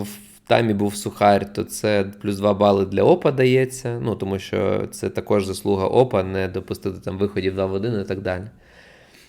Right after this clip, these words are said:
От. Далі за загальну перемогу всім даються по три бали, м, там нічия і поразка, с-, відповідно, ви бачите. От. І от по цій кількості балів, наприклад, Корж набрав, получається, за відвідування два бали, там,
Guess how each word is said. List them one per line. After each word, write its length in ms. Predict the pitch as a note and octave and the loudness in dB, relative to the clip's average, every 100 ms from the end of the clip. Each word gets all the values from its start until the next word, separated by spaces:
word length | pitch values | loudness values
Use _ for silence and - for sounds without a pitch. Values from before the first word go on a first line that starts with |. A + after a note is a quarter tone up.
| _ | _
От. 180 | - F#2 | -8 0
Далі 320 | F#2 B2+ A#2+ | 4 4 4
за 160 | G#2+ G#2+ | 2 0
загальну 440 | G#2 A#2 B2 A2 | -2 4 6 4
перемогу 420 | G2+ A2 G#2+ G#2 F#2+ | 2 0 2 0 -2
всім 320 | - G#2+ G2+ | -4 -2 2
даються 340 | G2 F#2+ - | 2 2 -2
по 140 | F#2 A2+ | -6 -4
три 180 | D#3+ | -2
бали, 400 | F3+ F#3 F3 D3+ C#3+ C3 - | 0 2 2 -2 -8 -14 -14
м, 200 | B2 G2 | -8 -6
там 160 | G2 G2 | -6 -6
нічия 500 | G2+ - A#2+ C3 C3+ | -8 -4 2 4 4
і 280 | - F2 G2+ | 0 -4 -6
поразка, 540 | - G#2 G#2+ - G2 | -2 -2 -2 -6 -8
с-, 280 | F#2+ - - | -8 -10 -12
відповідно, 500 | F#2+ F2+ F#2 F#2+ F#2 | -12 -10 -8 -6 -4
ви 60 | F2+ | -4
бачите. 540 | F#2 F#2 - - G2+ - | -4 -6 -8 -14 -14 -10
От. 220 | F#2 - - _ - - - - _ _ _ - | -8 -8 -12 _ -20 -20 -20 -20 _ _ _ -14
І 280 | - B2+ C#3+ | -4 0 2
от 180 | B2+ B2 - - - | 2 0 -4 -20 0
по 100 | C3 | 0
цій 220 | B2+ D#3+ | 2 0
кількості 500 | - C3+ - A#2 C3+ | 0 -2 -2 -4 0
балів, 320 | C3 G3 E3 | 2 4 4
наприклад, 480 | B2 A2+ A2 - G2+ | 0 -2 -4 -4 -10
Корж 520 | - D3 E3 - - | 0 2 2 -2 -8
набрав, 600 | G#2 G2+ G#2+ A#2+ A#2 - | -6 -2 4 4 4 -2
получається, 420 | - G2 - G2 G2+ | -6 -4 -2 -4 -2
за 120 | G#2 | -2
відвідування 760 | A#2+ C#3+ G3+ E3+ D3 C#3+ C3 | -2 0 2 2 2 0 0
два 220 | A#2+ A#2+ | 0 0
бали, 440 | A#2+ A#2+ A#2+ A2 G#2 | 2 4 4 2 -2
там, 500 | G#2 G2+ G2 G2+ | -4 -4 -4 -6